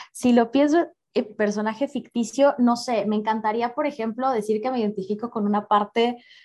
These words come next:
de, de Iron Man, en el sentido de, de la investigación, del desarrollo, del cómo aplicar la tecnología. Me encanta conocer de eso, me encanta saber, pero tengo también una parte medio rara y medio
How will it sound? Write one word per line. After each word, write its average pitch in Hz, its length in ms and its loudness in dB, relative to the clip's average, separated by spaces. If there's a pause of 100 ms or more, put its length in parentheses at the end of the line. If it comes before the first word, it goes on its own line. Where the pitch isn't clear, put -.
(160)
de, 208 580 0
de 208 300 -2 (240)
Iron 294 220 2
Man, 311 340 0 (500)
en 233 140 -2
el 220 140 -2
sentido 233 480 -2
de, 247 360 -4
de 214 200 -4
la 208 80 0
investigación, 214 840 -2
del 254 160 0
desarrollo, 220 680 -4
del 214 220 -4
cómo 214 300 0
aplicar 220 460 -4
la 220 160 -4
tecnología. 202 560 -6
Me 214 100 0
encanta 208 640 0
conocer 202 440 -2
de 202 80 0
eso, 220 180 -4
me 214 140 -2
encanta 214 480 -2
saber, 214 440 2 (540)
pero 196 300 -2
tengo 240 360 0
también 220 720 -2
una 220 420 -2
parte 233 520 -2
medio 185 420 2
rara 208 440 -2
y 226 120 -4
medio 180 680 -2